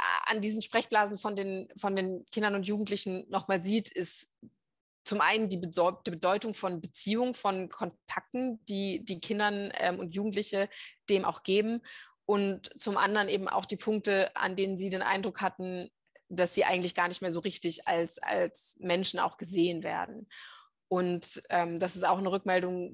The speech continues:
die wir auch in unserem Netzwerk auch von verschiedenen Schulen gehört haben, dass das wirklich ein Thema für viele Schüler waren, dass sie so den Eindruck hatten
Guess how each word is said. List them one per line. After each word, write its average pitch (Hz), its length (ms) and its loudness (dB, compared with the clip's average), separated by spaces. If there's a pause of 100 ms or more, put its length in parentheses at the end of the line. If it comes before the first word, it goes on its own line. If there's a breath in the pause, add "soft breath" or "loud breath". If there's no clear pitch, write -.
(100)
die 175 220 -4
wir 170 520 4
auch - 200 -2
in 175 160 -6
unserem 175 200 0
Netzwerk 190 360 0
auch 175 140 0
von 180 180 -8
verschiedenen 180 560 -2
Schulen 202 460 0
gehört 185 340 2
haben, 175 220 2
dass 170 120 -8
das 170 160 -8
wirklich 190 240 -4
ein 175 40 -6
Thema 185 280 2
für 175 140 -8
viele 175 240 -4
Schüler 170 360 -2
waren, 175 320 2 (420 loud breath)
dass - 340 0
sie 175 460 2
so 170 100 2
den 175 160 0
Eindruck 180 320 0
hatten 170 540 -4